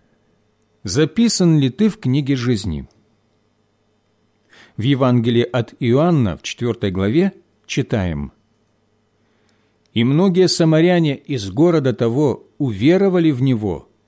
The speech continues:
по слову женщины, свидетельствовавшей, что он сказал ей всё, что она сделала. И потому,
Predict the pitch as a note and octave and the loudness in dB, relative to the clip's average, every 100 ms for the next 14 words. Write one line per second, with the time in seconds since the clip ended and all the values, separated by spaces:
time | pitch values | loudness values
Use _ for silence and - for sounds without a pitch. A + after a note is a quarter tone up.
0 | _ - G#2 - C3+ D3+ B2 G2+ C#3+ G3 | _ -6 -6 -2 -2 0 -2 0 2 2
1 | F#3 - A2+ E2+ C#2 _ _ _ _ - | 0 -2 -2 -2 -8 _ _ _ _ -14
2 | - G#2 B2+ F3+ G3+ G3+ - D#3+ E3+ E3 | -8 -6 -2 -2 0 0 -2 -4 0 0
3 | D#3+ - E3+ D#3 C#3+ _ _ _ _ - | -2 -4 -2 -2 -6 _ _ _ _ -12
4 | - - E3+ F3 D3+ - - B2 C#3+ E3+ | -12 0 0 4 0 0 -2 0 2 2
5 | D3 B2 - - G3 F3 - _ _ - | 2 0 -2 0 0 0 -10 _ _ -12
6 | - - C3+ C#3 D3+ B2 B2+ D3 A2+ F#2 | -4 0 2 2 0 -2 0 0 0 -4
7 | D#2 - _ _ _ _ _ _ _ _ | -8 -14 _ _ _ _ _ _ _ _
8 | _ A#2+ - A2+ A#2+ A#2+ G3+ C3+ | _ -2 0 -2 0 0 2 0